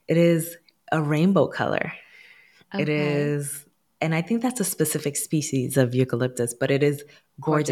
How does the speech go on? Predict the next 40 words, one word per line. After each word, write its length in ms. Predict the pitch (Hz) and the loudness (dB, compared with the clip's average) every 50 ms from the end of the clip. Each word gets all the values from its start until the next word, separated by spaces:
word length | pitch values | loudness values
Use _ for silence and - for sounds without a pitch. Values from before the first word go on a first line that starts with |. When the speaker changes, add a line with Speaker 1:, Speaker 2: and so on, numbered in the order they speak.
| 120 | -2
Speaker 2:
Gorgeous. 40 | - 147 | -2 -2
Speaker 1:
It 40 | 143 | -2
has, 220 | 151 143 139 143 | -4 -4 -4 -4
like, 180 | 151 135 135 - | -4 -4 -2 -2
all 120 | 139 151 | 0 2
these 340 | 156 160 165 156 143 139 131 | 2 2 2 0 -2 -2 -2
rainbow 360 | 151 143 147 156 147 156 156 | 0 0 0 0 0 0 -2
swirls 840 | 156 - - - 139 131 131 131 139 147 165 185 196 202 196 - - - _ _ | -2 -2 -4 -4 -2 -2 0 0 0 0 0 0 -2 -4 -6 -8 -10 -12 _ _
in 320 | - 165 160 165 165 160 156 | 2 4 4 6 4 4 2
the 80 | 151 135 | 0 -2
bark. 380 | - 160 170 160 139 - - - | -4 -4 -4 -4 -6 -8 -8 -6
Like, 200 | 131 127 127 - | -6 -6 -4 -6
it's, 200 | 135 - - - - _ _ _ _ _ _ _ _ _ _ | -8 -10 -10 -14 -18 _ _ _ _ _ _ _ _ _ _
the 140 | 151 - - | -8 -4 -2
actual 380 | - 147 147 - - - 160 147 | -4 -4 -2 -4 -2 -2 -2 -2
tree 340 | 143 - - 180 170 165 156 | -2 -2 -2 0 2 4 2
is 120 | 143 147 | 2 2
not, 220 | 160 160 156 - - | 2 0 0 0 0
like, 160 | 160 147 143 | -2 -2 -2
just 160 | 147 135 - | -4 -4 -4
a 40 | 139 | -4
brown 400 | 123 - 139 131 127 135 139 143 | -2 0 0 2 2 4 2 2
tree. 400 | - - - 123 123 135 143 165 | 0 0 -2 0 0 2 2 2
It's 260 | 180 180 180 - - - _ _ _ - - - - - - _ _ - | 0 0 -2 -6 -8 -12 _ _ _ -20 -20 -20 -20 -20 -20 _ _ -2
gorgeous. 520 | - 180 214 233 196 139 98 90 - - | 2 4 4 4 4 4 2 2 2 2
And 160 | 147 156 151 | 0 0 2
so, 140 | - - 175 | 2 2 4
Speaker 2:
Okay. 60 | 165 165 | 4 4
Speaker 1:
like, 180 | 165 160 165 | 4 4 4
things 200 | - 214 240 226 | 2 2 4 4
like 180 | 247 226 - - | 4 2 2 2
that, 240 | 160 147 151 143 - | 2 2 2 2 0
that 100 | 139 135 | 0 0
I 120 | 135 139 | 2 0
just, 220 | 135 151 143 139 - | 0 -2 -4 -2 -2
like, 160 | 139 131 135 143 | -2 -4 -4 -4
really 300 | 139 139 135 135 139 135 | -2 0 0 0 0 -2
kind 180 | - 143 135 135 | -2 -4 -4 -4
of 100 | 131 131 | -4 -6
just 300 | - 131 - - - | -8 -8 -8 -10 -14